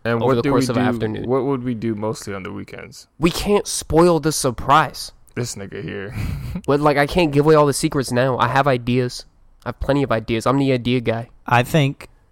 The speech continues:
Speaker 2: I'm the creative
Speaker 3: a
Speaker 2: person here.
Speaker 3: great vlog is what you guys did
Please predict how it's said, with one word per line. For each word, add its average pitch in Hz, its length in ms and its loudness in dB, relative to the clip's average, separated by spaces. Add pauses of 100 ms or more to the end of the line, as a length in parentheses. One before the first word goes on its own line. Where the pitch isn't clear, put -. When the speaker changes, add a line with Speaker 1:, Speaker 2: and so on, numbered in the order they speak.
(140)
Speaker 2:
I'm 113 60 -6
the 113 80 -2
creative 123 340 -4
Speaker 3:
a - 20 -16
Speaker 2:
person 120 320 0
here. 110 140 -6
Speaker 3:
great 117 320 0
vlog 98 580 -2 (540)
is 104 180 0
what 98 140 0
you 101 160 -6
guys 95 320 -4
did 92 360 -4